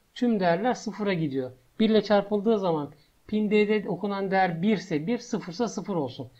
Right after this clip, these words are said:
Yani şu işlemi yapmamın amacı aslında iki numaralı giriş hariç tüm girişlerden okunan değerlerden kurtulmak. Daha sonra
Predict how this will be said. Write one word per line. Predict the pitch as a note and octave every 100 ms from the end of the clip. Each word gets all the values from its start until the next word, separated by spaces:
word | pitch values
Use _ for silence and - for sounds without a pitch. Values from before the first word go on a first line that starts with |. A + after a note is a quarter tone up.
| _ -
Yani | A3 A3+
şu | - C4+
işlemi | A3+ - F#3+ E3
yapmamın | F3+ F#3+ F3+ D#3+ D#3+ F#3
amacı | F#3+ D3+ E3 A#3 A#3+ _ _ -
aslında | F#3 - F#3+ F3+ G#3 A3 - _ _ _ _ _ -
iki | G3+ B3+ C4
numaralı | A#3 F#3+ E3+ D#3+
giriş | D3+ F#3 A3 -
hariç | - F#3 E3 B2+ - _ -
tüm | C4 B3 F#3+
girişlerden | E3 F#3 F#3 - F#3+ F#3 A3+
okunan | A3 F3+ F#3 E3 D#3 E3
değerlerden | F#3+ F3 E3+ E3 A#3 A#3 - _ _
kurtulmak. | A3+ F#3+ F#3+ C#3 A#2 - _ _ _ _ _ _
Daha | A3 B3+
sonra | B3+ F#3+ E3 A#3